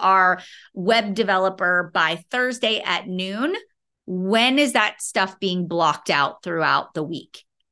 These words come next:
That's a Friday finisher. Knowing that I want those web pages done and over to the web developer by Thursday at noon, that's on my Friday finishers. Then I can go back and assign the tasks in my calendar throughout the week.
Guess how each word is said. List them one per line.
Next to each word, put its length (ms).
That's 300
a 40
Friday 460
finisher. 480
Knowing 480
that 140
I 140
want 420
those 360
web 440
pages 480
done 560
and 160
over 320
to 120
the 100
web 240
developer 540
by 180
Thursday 540
at 140
noon, 360
that's 340
on 140
my 120
Friday 420
finishers. 580
Then 320
I 80
can 180
go 160
back 400
and 260
assign 680
the 80
tasks 680
in 180
my 160
calendar 580
throughout 540
the 80
week. 340